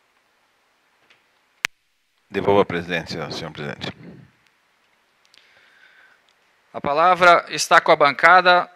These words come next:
Speaker 2: do dem, vereador Natan Busnello Moreira.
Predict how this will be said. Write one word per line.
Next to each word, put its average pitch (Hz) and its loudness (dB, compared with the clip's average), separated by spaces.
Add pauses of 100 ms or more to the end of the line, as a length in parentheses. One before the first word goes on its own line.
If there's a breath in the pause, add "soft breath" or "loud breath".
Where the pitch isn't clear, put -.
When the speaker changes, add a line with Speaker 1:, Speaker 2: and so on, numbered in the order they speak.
(140)
Speaker 2:
do 185 -2 (220)
dem, 135 0 (240)
vereador 135 0
Natan 170 0
Busnello 170 0 (160)
Moreira. 143 0